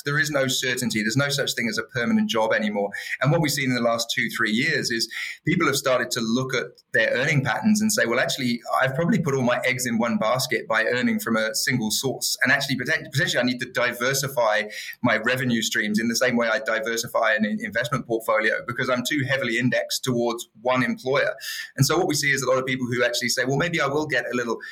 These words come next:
side hustle, or maybe I will, uh, start to take on some clients and do consulting work or freelance work or, or whatever that might be." And that's just a way of people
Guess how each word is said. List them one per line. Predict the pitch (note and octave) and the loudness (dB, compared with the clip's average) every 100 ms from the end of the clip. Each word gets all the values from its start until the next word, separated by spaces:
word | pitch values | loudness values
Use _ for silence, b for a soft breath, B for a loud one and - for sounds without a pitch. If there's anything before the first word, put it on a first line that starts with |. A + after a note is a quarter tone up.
| B | B
side | - B2+ A#2+ | 0 2 2
hustle, | A#2 A2+ A2+ | 2 0 0
or | A2 | 2
maybe | A#2 C#3 C3+ | 2 2 2
I | |
will, | B2 B2+ C3+ C3 B B - | 0 0 0 -2 B B 2
uh, | A2+ A2 | 4 4
start | - B2+ A#2+ | 2 0 -2
to | - A2+ | 0 -2
take | A2+ | 0
on | A2 | 0
some | A2 A2 | 0 -2
clients | A#2 A2+ G#2+ - | 0 2 0 -2
and | G#2+ | -2
do | G#2+ G#2+ | -2 -2
consulting | A2 A#2+ A2+ G#2 | 0 0 -2 -2
work | G#2 G2 G2 | 0 0 -2
or | G#2 | -4
freelance | C3+ B2 A2 G#2+ G#2+ | -2 0 0 0 0
work | G#2 G2+ | -2 -2
or, | A2+ A2 | -2 -2
or | A2+ A2+ A2+ | -2 -4 -2
whatever | A#2 A2+ | -2 0
that | A2+ A2 | -2 0
might | A2 G#2+ | -2 -2
be." | B2 A2+ G#2+ B B - | -2 -2 -4 B B -2
And | B2+ | 2
that's | D3+ F#3+ | 2 0
just | G3+ | -2
a | D3 | 0
way | C3 | 0
of | B2 | 0
people | C3 B2 A#2 | -2 -2 -4